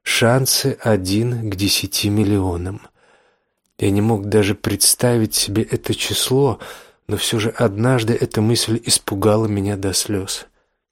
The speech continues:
Один человек из восьми умирает от рака. Если мне так нужно было о чем-то переживать, то стоило бояться рака, а не трястись от страха умереть из-за разряда молнии или задохнуться в гробу.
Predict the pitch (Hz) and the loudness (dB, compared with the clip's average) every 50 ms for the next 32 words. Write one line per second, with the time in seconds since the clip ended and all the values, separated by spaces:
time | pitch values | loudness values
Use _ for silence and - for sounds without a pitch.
0 | _ _ _ _ _ _ _ _ _ _ _ _ _ _ _ _ _ _ _ - | _ _ _ _ _ _ _ _ _ _ _ _ _ _ _ _ _ _ _ 0
1 | 110 104 101 123 127 117 - - 131 117 117 117 113 120 120 - - - - 120 | 0 2 2 0 0 0 0 2 2 4 4 4 4 2 0 -2 -4 -2 0 0
2 | 107 98 104 107 110 107 - - - 127 131 135 - - 120 107 104 104 101 107 | 2 2 4 4 4 4 2 0 0 0 0 0 -2 -2 0 0 2 2 4 4
3 | 110 110 110 107 - 110 107 - 113 101 104 98 85 - - - - - - - | 4 2 2 0 0 -2 -2 -2 -2 -2 0 -2 -2 -4 -8 -8 -8 -8 -10 -14
4 | - - - _ _ _ _ _ _ _ - 104 - - - 107 110 113 117 110 | -18 -20 -20 _ _ _ _ _ _ _ -4 -2 -2 0 0 2 2 2 2 2
5 | - 110 - - 117 117 107 98 110 104 98 110 107 107 104 104 - - 127 110 | 0 0 0 0 0 0 0 0 0 0 2 2 4 4 4 2 2 2 0 0
6 | 104 - 98 - - 113 110 101 101 98 98 101 98 104 120 123 117 - - - | 0 -2 -4 -4 0 2 2 2 2 2 2 2 2 2 2 0 0 -2 -2 -2
7 | 107 95 - - - 117 110 104 110 101 101 107 107 110 110 104 - - - 107 | -2 -2 -2 0 2 2 4 4 2 2 2 2 4 4 2 2 2 0 2 2
8 | 101 107 110 123 131 131 - - - - - 117 104 104 95 - 101 104 98 - | 2 4 2 2 2 0 0 -2 -2 -2 0 0 0 0 0 0 0 0 0 -2
9 | - - - 110 104 - - - 113 107 - - - 117 110 110 107 - - - | -4 -4 -4 -4 -4 -4 -4 -4 -4 -2 -2 -2 -2 -2 -2 -2 -2 -4 -6 -10
10 | - - 117 101 98 101 95 98 113 120 117 - - - - - - - _ - | -8 -4 -2 0 0 2 2 4 2 2 2 0 -6 -14 -18 -20 -20 -8 _ 0
11 | 107 92 90 101 104 101 101 98 104 107 107 101 107 107 95 95 98 110 127 123 | 2 4 4 4 4 4 4 6 6 6 6 6 4 4 2 4 4 4 4 4
12 | 117 110 104 107 110 - 117 101 101 101 95 107 104 101 104 98 - - 113 104 | 4 4 2 0 2 2 2 4 4 4 4 4 4 4 4 2 2 0 -2 -2
13 | - - - 107 92 98 110 104 107 98 92 85 - - - - - | 0 0 0 0 0 2 2 4 4 2 2 -2 -6 -10 -12 -14 -20